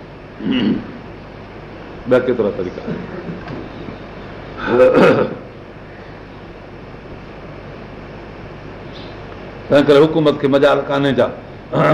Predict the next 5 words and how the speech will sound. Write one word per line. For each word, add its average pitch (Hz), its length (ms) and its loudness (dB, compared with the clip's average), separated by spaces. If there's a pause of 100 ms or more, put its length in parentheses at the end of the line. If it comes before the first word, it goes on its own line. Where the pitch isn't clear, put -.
(320)
پنهنجي 156 260 6
طرفان 123 340 0 (1500)
اهڙا 117 260 2 (640)
دستور 151 420 2
ٺاهي 123 280 6